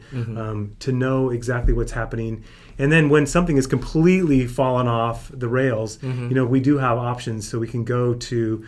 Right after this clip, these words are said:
Speaker 2: places like ayla, and we
Speaker 1: Mm-hmm.
Speaker 2: can report what's, what's wrong, and we can have a bigger, you know, voice in trying to fix this problem, especially if policies are completely wrong or misinterpreted by the service center.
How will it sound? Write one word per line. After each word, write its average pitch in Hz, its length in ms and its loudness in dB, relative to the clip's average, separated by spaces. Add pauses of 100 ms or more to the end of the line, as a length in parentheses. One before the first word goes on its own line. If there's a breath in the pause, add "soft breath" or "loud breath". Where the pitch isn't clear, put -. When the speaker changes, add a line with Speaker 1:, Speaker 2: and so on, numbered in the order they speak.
(140 loud breath)
Speaker 2:
places 120 300 -4
like 110 180 -4
ayla, 113 540 -4
and 127 220 -2
we 120 80 0
Speaker 1:
Mm-hmm. 120 40 -8
Speaker 2:
can 117 100 -4
report 120 500 0
what's, 120 220 -6 (120)
what's 123 300 -6
wrong, 110 260 -4
and 107 100 -6
we 104 80 -6
can 110 200 -8
have 117 420 -4 (220 loud breath)
a 117 60 -6
bigger, 120 520 0 (240)
you 120 100 -6
know, 117 80 -4
voice 117 540 -4
in 107 100 -6
trying 107 260 -8
to 101 60 -10
fix - 360 -10
this 135 160 -8
problem, 104 360 -8
especially 110 360 -8
if - 100 -12
policies 120 580 -6 (220 loud breath)
are 117 80 -4
completely 127 560 -4
wrong 113 260 -4
or 107 60 -8
misinterpreted 104 640 -10
by 98 160 -12
the 95 80 -12
service 95 320 -14
center. 87 300 -18